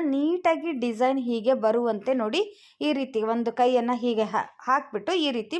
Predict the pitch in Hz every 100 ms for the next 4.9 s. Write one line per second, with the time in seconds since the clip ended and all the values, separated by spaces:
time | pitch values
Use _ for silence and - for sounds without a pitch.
0 | 392 330 269 214 180 - _ _ _ _
1 | _ - 370 415 415 427 349 254 285 294
2 | 330 302 233 202 180 196 196 285 - 254
3 | 247 202 175 254 339 - _ - 277 302
4 | 392 403 392 330 285 269 240 254